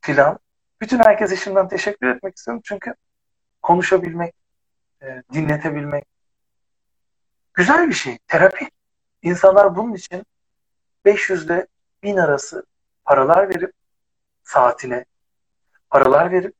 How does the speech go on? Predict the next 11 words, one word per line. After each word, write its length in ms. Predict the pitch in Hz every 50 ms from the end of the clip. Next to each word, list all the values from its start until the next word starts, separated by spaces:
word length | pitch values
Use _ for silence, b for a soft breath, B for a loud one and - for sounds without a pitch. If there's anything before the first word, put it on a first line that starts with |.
| _ _ _ _ _ _ _ _ _ _ _ -
e, 260 | 143 139 135 135 127
seanslar 480 | - - 156 147 151 156 - - 254 269
alıyorlar. 500 | 226 - - - - - - - - - - _ _ _ _ _ _ _ _ _ _ _ _ _ _ _ _ _ _
Şu 220 | - - 214 208 202
anda 220 | 196 196 180 175 - _ _ _ _ -
biz 160 | 214 220 247 _ _ _ _ _ -
çok 180 | - 381 320 -
güzel 240 | 208 190 185 185
bir 40 | 185 185
seans 380 | - 190 170 170 160 151 -
yaptık. 380 | 131 - - _ _ - _